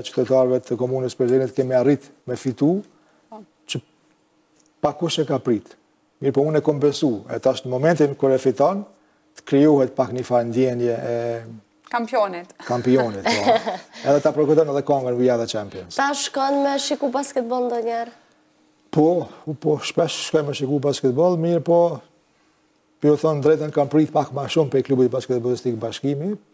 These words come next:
Speaker 1: këtë sezon, po
Speaker 3: Mm.
Speaker 1: megjithatë ekipi është i mirë, po dyqysh po mungon ajo farë shprehia e fitoreve, mentaliteti fitos,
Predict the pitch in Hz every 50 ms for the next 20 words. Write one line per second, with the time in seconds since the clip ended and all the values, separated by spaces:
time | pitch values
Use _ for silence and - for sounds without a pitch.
0 | _ _ _ _ _ - _ - 175 156 - - 165 143 131 151 175 202 202 -
1 | - 196 185 190 190 165 165 180 170 214 208 208 202 175 151 196 214 - - -
2 | - - 143 - 196 202 170 190 190 190 180 - - - - 180 165 156 156 170
3 | 196 220 247 254 - _ _ _ _ _ _ _ _ _ _ _ _ _ _ _
4 | _ _ - 151 127 156 143 - 190 175 156 - - 160 147 147 147 147 147 165
5 | 165 156 151 147 147 147 151 147 131 - 147 143 143 143 143 143 143 143 139 139
6 | 143 120 - _ _ _ _ _ _ _ _ _ _ _ _ _ _ _ _ _
7 | _ - - - - 147 135 123 139 156 147 139 123 113 123 135 123 - - 123
8 | 107 - 151 143 127 117 110 107 107 120 127 123 131 120 123 123 - 139 127 -
9 | 123 110 - 120 - - 131 117 - -